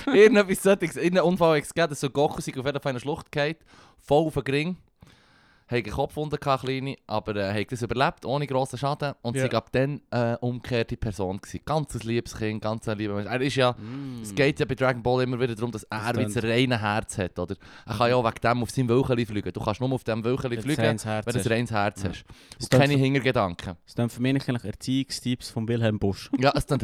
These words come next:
Speaker 1: recht nach dem. So, hey, im Fall, wenn das Kind zu wild ist, schieß
Speaker 2: Schieß
Speaker 1: in eine
Speaker 2: ihm
Speaker 1: Schlucht. Hope for the best.
Speaker 2: <laughs> Schlimmer kann's ja nicht werden.
Speaker 1: Schlimm-, ey, entweder ist das Problem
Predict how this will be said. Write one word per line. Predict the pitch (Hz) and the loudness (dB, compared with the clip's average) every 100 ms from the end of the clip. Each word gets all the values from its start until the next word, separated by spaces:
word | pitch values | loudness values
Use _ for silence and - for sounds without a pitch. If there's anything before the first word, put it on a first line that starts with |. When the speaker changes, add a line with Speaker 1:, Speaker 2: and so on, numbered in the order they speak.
| - | 0
Speaker 1:
recht | 123 113 - | 2 2 2
nach | 123 - | -2 0
dem. | 110 101 | -2 -2
So, | 98 | 0
hey, | 120 | 2
im | 135 | 2
Fall, | - 123 127 | 4 4 4
wenn | 117 | 2
das | 110 | -2
Kind | 139 139 147 | 0 0 0
zu | 131 | 2
wild | 156 151 | 2 2
ist, | 143 - | -2 -2
schieß | - 139 | -2 4
Speaker 2:
Schieß | 180 151 | 6 6
Speaker 1:
in | |
eine | 123 | 6
Speaker 2:
ihm | 185 | 4
Speaker 1:
Schlucht. | 165 190 - - - - - - | 4 2 -2 -10 -18 -20 -4 6
Hope | 156 | 8
for | 160 151 | 10 8
the | 127 | 8
best. | 123 120 127 - - - 156 - | 8 6 4 -2 -4 -4 -6 -8
Speaker 2:
<laughs> | - 196 - | -16 -18 -2
Schlimmer | 165 170 175 | 6 6 6
kann's | 156 143 | 2 6
ja | 139 | 6
nicht | 135 | 8
werden. | 104 107 156 | 6 4 4
Speaker 1:
Schlimm-, | 147 143 - _ | 2 -2 -6 _
ey, | 139 123 95 - | 4 4 0 -2
entweder | 139 156 170 | -2 2 2
ist | |
das | - | 2
Problem | 123 135 143 | 4 4 4